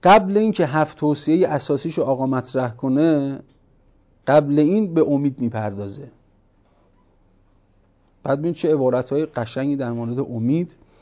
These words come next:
کسی داره این حرفا رو می‌زنه که واقعاً عالم به زمان و عصر خودش.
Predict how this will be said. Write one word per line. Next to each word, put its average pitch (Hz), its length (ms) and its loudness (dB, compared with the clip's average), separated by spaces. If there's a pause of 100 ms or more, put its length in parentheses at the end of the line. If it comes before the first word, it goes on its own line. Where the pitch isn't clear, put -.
(840)
کسی 147 240 0
داره 165 120 4
این 160 100 2
حرفا 151 240 0
رو 156 60 0
می‌زنه 151 260 0
که 151 340 -4
واقعاً 127 580 0
عالم 123 440 0
به 127 60 0
زمان 113 460 -4
و 123 100 -4
عصر 123 320 -10
خودش. 110 440 -14